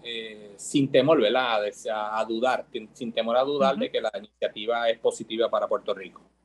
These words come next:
Speaker 2: ¿Y de la ropa que se puede reciclar, eh, o que se puede llegar a esos contenedores son?
Speaker 1: Eh,
Speaker 2: ¿Cuáles?
Speaker 1: ropa de vestir, ropa, zapatos, carteras, ropa de cama, ropa de baño.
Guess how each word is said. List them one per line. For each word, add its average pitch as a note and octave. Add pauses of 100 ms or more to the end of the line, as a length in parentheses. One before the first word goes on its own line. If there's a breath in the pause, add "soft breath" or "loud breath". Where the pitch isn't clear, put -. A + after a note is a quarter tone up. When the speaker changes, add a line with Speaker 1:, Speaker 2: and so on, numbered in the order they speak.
(480)
Speaker 2:
¿Y G3+
de G3+
la F#3+
ropa G3
que A3
se A3
puede G#3
reciclar, G3+ (460)
eh, E3+
o E3
que F3+
se F3
puede E3+
llegar F#3
a F#3+
esos G3+
contenedores G3+
son? C4 (1400)
Speaker 1:
Eh, C3
Speaker 2:
¿Cuáles? -
Speaker 1:
ropa E3+ (460)
de D3+
vestir, C#3+
ropa, C3
zapatos, C3
carteras, C#3+
ropa B2
de B2+
cama, E3
ropa C3
de A#2+
baño. B2